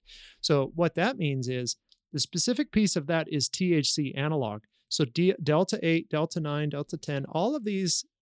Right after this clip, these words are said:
uh, psychoactive T H C analogs are removed. Okay, they're, they're basically gonna say you, you've got a, a total T H C content of ten percent or less, and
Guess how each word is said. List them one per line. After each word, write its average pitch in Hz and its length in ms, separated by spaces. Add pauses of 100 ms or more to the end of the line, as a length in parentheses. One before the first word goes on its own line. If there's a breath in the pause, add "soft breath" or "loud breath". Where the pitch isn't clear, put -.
(160)
uh, 143 180
psychoactive 147 800 (320)
T 165 220
H 151 200
C 143 220
analogs 135 640 (340)
are 147 260
removed. 135 920 (440)
Okay, 127 340
they're, 156 380 (160)
they're 156 260
basically 165 600
gonna 135 200
say 131 360 (200)
you, 131 240 (100)
you've 165 240
got 156 160
a, 120 140 (560)
a 131 80 (100)
total 214 540
T 185 220
H 170 140
C 156 160
content 139 640
of 135 320 (280)
ten 165 180
percent 160 320
or 156 80
less, 123 460 (560 soft breath)
and 127 440